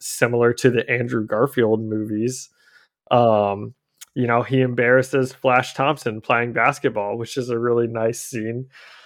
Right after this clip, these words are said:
Uh, and there's kind of a little combo scene of Flash trying to beat him up, and he's dodging Flash's punches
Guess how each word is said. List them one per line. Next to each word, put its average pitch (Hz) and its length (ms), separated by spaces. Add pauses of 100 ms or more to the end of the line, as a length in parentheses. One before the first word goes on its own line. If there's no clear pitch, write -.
(180)
Uh, 117 420 (300)
and 151 640 (640)
there's 147 180
kind 202 300
of 160 140
a 147 40
little 147 240
combo 139 440
scene 127 340
of 123 120
Flash 131 420
trying 131 300
to 123 80
beat 135 260
him 165 200
up, 131 360 (140)
and 123 460 (440)
he's 131 200
dodging 131 460
Flash's 123 500
punches 120 720